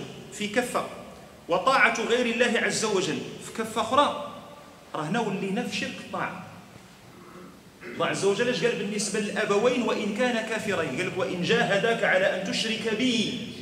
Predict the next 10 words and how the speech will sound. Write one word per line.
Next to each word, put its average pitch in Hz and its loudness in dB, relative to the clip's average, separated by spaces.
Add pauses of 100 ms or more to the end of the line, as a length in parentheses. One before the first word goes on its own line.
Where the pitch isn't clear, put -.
(220)
شرك - -6
طاعة، 233 2 (180)
"ما 190 6
ليس 247 2
لك 220 0
به 214 0
علم"، 233 0 (320)
اش - -10
قال 151 -4
ليه؟ 226 -4